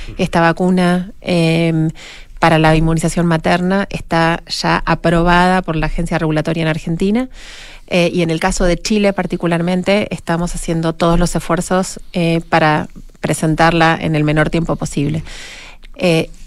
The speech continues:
Speaker 2: ahí es cuando las agencias regulatorias, en función de la, eh, urgencia que tienen eh, en estas, digamos, situaciones epidemiológicas importantes,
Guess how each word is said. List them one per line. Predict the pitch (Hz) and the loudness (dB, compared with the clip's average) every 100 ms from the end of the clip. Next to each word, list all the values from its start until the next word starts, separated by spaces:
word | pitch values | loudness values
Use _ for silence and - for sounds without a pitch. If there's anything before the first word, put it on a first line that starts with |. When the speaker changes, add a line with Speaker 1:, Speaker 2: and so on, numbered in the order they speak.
| - - | -2 2
Speaker 2:
ahí | 160 165 214 214 214 220 | 2 4 4 4 2 0
es | 175 | -2
cuando | - 165 165 | 0 -2 0
las | 156 165 | 0 -2
agencias | 165 170 175 | -2 -2 -2
regulatorias, | 170 170 170 170 185 180 170 | 0 0 0 2 2 0 -2
en | 165 | -6
función | - 165 - 180 170 175 180 | -2 -2 2 2 4 2 0
de | 160 160 | 2 2
la, | 160 160 160 156 156 151 - - - - - | 4 2 2 4 2 0 -4 -18 -20 -20 -10
eh, | - 160 156 - | -2 -2 -2 -2
urgencia | 160 160 226 202 208 - 180 180 | -2 2 2 4 2 0 -2 -4
que | - | 0
tienen | 170 165 160 165 - - | 0 2 -2 -6 -12 -10
eh, | - 165 170 170 - | -4 0 0 0 -2
en | 170 | -2
estas, | 175 175 170 - - - 294 262 | -2 -2 -4 -8 -14 -16 -16 -8
digamos, | 190 190 190 | -2 -2 0
situaciones | 170 175 160 180 175 175 | 0 0 2 2 2 2
epidemiológicas | 165 165 160 165 175 180 - 175 180 | 0 2 2 4 4 4 2 -2 -2
importantes, | 175 180 196 196 196 208 | -2 2 2 2 2 -2